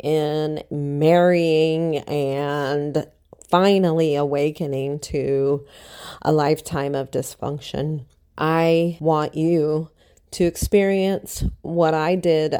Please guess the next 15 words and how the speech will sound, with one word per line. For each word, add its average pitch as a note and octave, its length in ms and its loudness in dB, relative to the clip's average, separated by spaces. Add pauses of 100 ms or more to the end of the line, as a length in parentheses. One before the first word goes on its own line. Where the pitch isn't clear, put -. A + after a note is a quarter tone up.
as D#3 240 -4
well, D#3 560 -2 (400)
and F#3+ 240 4
that's F#3 300 2
why F3 720 2 (180)
I E3 160 0
feel D3+ 880 0
called D3 540 2
to E3 140 -4
write C3+ 480 -6
this C#3+ 260 -6
book. - 400 -2 (720)
And F#3 120 2
so G3 160 4
today, F#3 840 2